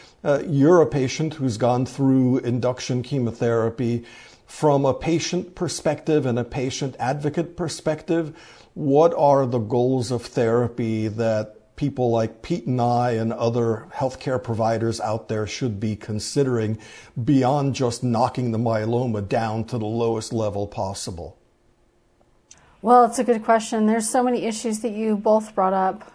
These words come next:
Speaker 2: Um, in this newly diagnosed setting, this is a setting where there are a lot of choices to make. And, um, you ne-, really need to have a myeloma expert on your team.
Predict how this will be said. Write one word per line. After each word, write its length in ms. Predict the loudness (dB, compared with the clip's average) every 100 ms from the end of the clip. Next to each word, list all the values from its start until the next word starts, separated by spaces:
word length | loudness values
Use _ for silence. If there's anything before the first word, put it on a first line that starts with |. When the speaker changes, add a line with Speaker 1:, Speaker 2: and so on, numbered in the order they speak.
| -8
Speaker 2:
Um, 520 | -2 0 0 -4 -8 _ _ _ -20 _
in 120 | 2 4
this 200 | 2 0
newly 300 | 0 2 4
diagnosed 600 | 4 4 2 0 0 0
setting, 580 | 0 0 -2 -4 -8 -4
this 200 | -2 -2
is 140 | -4
a 20 | -4
setting 420 | 0 0 2 0
where 380 | 2 2 0 0
there 160 | 0
are 40 | 0
a 40 |
lot 200 | 2 0
of 120 | 0
choices 400 | -4 -6 -6 -10 -10
to 80 | -10
make. 340 | -8 -10 -14 _ _ _ _ _ _
And, 500 | -2 2 2 2 0 -2 -12 -10
um, 580 | 0 2 2 0 -4 -6
you 200 | -4 -2
ne-, 160 | 0 2
really 240 | 2 4
need 180 | 2 0
to 100 | -2
have 360 | 0 2 2 0
a 60 |
myeloma 440 | -4 -2 -2 -4 -6
expert 480 | -10 -8 -4 -4 -4
on 200 | -8 -6
your 100 | -8
team. 480 | -10 -8 -4 -4